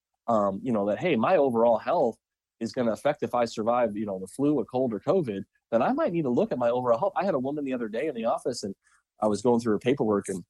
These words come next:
she lost, um, she goes, "Hey, I wanna tell you, I've lost, like, a hundred pounds." And I said, "Wow, that's awesome." I said, "What, what happened, or what's up?" And she goes, "Well, when I first heard that people that were overweight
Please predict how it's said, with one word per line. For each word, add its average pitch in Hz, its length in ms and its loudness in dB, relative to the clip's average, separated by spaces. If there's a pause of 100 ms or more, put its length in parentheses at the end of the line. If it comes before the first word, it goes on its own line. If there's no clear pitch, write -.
she - 180 0
lost, 120 440 2
um, 92 260 -8
she - 160 -2
goes, 117 160 2
"Hey, 151 140 4
I 113 100 2
wanna 110 220 0
tell 185 180 -2
you, 120 120 0
I've 104 160 -2
lost, 120 320 0
like, 104 120 -4
a - 60 -12
hundred 107 340 -4
pounds." 196 440 -6 (320)
And 143 80 2
I - 20 0
said, - 160 -2
"Wow, 180 240 4
that's 143 180 0
awesome." 131 420 -2
I 104 60 -8
said, 107 180 -6
"What, 113 200 -2
what 131 100 -2
happened, 156 340 -4
or 101 40 -6
what's 127 220 -4
up?" 196 180 -4
And 104 80 -12
she 120 120 -2
goes, 113 240 2 (360)
"Well, 180 180 4
when 143 100 2
I 113 60 4
first 156 340 -2
heard 156 320 0
that 117 140 -4
people 147 480 0
that 117 200 0
were 117 180 2
overweight 123 520 0